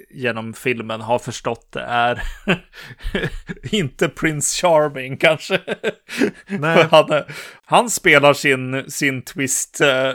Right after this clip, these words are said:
Speaker 1: från dag <laughs> ett på något sätt. <laughs> Han, han är hela tiden, eh, den här, eh,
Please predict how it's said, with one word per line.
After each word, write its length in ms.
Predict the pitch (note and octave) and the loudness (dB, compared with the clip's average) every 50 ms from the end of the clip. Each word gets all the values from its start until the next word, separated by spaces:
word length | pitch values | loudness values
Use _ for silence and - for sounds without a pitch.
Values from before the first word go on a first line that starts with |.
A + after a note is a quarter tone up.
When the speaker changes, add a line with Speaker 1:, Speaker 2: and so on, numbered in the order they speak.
| - - - | -6 -12 -12
Speaker 1:
från 400 | - - C#3+ C#3 C#3 C3+ C3 B2+ | -4 -2 0 0 0 -2 -4 -2
dag 380 | C3 C3 B2+ B2+ C3 - - | 0 0 0 0 -2 -4 -8
<laughs> 380 | - C#3+ - - - - G#3 - | -12 -10 -10 -6 -2 -2 2 4
ett 400 | D#3+ D3+ - _ _ - - - | 4 2 2 _ _ -14 -12 -10
på 80 | - D#3+ | -10 -8
något 120 | D#3 D3 | -8 -6
sätt. 400 | - - - - - _ - - A3 G3 F#3 - - - _ | -8 -8 -10 -12 -18 _ -14 -10 -8 -8 -8 -8 -10 -20 _
<laughs> 300 | - - F3 G3+ F3+ - | -12 -8 -6 -6 -6 -4
Han, 220 | - - E3+ E3 D3 - | 0 4 6 6 6 6
han 360 | - F3+ F3+ - E3+ D#3 D3+ D#3 | 4 4 4 4 2 -4 -4 -4
är 60 | C#3+ - - | -6 -6 -4
hela 380 | E3+ D#3+ D3+ C#3 C3 C3 C3+ | -4 -4 -2 -2 -2 -4 -6
tiden, 480 | C3+ - C#3 C3+ C#3 C3+ C3+ A#2+ A#2+ C#3+ _ _ - - - - - - - | -8 -8 -10 -10 -8 -8 -8 -10 -12 -12 _ _ -20 -20 -20 -18 -18 -16 -10
eh, 440 | - C#3+ C3 B2 A#2+ A#2+ A#2+ B2 B2+ B2 - _ - - - _ _ | -2 2 4 6 6 6 4 2 -2 -6 -12 _ -20 -20 -20 _ _
den 180 | - C3 A#2+ | 0 2 2
här, 360 | A#2 A#2+ A#2+ A2+ A2+ A2+ A#2 | 4 4 2 2 2 0 0
eh, 60 | A#2+ | 0